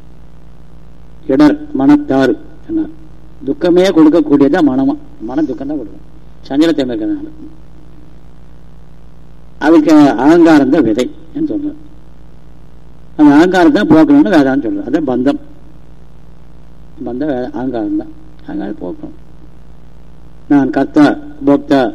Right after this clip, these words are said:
அப்படிங்கிற அபிமானத்தை போக்கணும். யான் எனதுங்கிற அபிமானம் தான்.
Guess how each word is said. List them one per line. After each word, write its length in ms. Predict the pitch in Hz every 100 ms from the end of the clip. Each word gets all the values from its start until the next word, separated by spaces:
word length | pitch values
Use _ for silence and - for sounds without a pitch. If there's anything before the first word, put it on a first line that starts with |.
| - - -
அப்படிங்கிற 360 | 135 131 135 120
அபிமானத்தை 440 | 151 156 135 151 127
போக்கணும். 340 | 120 113 - - - - - - - - -
யான் 260 | 135 156 143 131
எனதுங்கிற 400 | 139 139 131 113
அபிமானம் 400 | 113 110 294 156
தான். 120 | 311